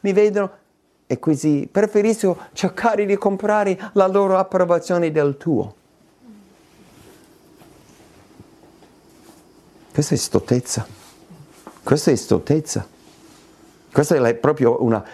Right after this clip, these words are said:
sai, sapete quello che stiamo dicendo a Dio quando facciamo quello?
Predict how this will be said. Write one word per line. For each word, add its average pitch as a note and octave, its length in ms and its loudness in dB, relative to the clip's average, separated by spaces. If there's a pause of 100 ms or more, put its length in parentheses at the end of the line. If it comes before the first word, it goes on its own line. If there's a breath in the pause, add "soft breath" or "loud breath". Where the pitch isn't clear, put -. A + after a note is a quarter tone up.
(140 loud breath)
sai, B3+ 280 0
sapete A#3 480 0
quello F3 220 0
che E3+ 120 -2
stiamo D#3 280 0
dicendo C3+ 400 0
a A#2 40 0
Dio B2+ 240 0
quando B2 240 -2
facciamo A#2 440 -4
quello? E3+ 380 -6